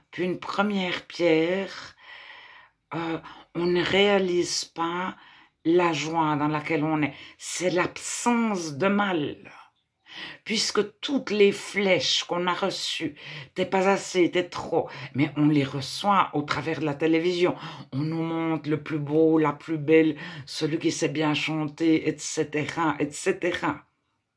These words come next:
Et on, on est toujours, euh, en tant que femme, mais en tant qu'homme aussi, on est toujours moins beau que tel, euh, moins prestigieux que tel footballeur et tel mannequin.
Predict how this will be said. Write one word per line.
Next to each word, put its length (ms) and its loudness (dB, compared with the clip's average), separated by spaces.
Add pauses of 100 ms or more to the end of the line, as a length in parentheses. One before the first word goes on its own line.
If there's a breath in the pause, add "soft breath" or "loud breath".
(320 loud breath)
Et 120 2
on, 260 -2
on 140 4
est 160 0
toujours, 600 2 (520 loud breath)
euh, 240 -2 (260)
en 140 0
tant 180 -2
que 160 -2
femme, 640 2
mais 180 0
en 100 -2
tant 240 -4
qu'homme 260 0
aussi, 420 0
on 140 0
est 80 -2
toujours 260 -4 (380 loud breath)
moins 500 2
beau 460 4 (100)
que 60 -4
tel, 600 2 (600 loud breath)
euh, 260 -2 (640 loud breath)
moins 380 4
prestigieux 840 2
que 120 0
tel 200 -2
footballeur 880 2
et 100 0
tel 180 0
mannequin. 600 0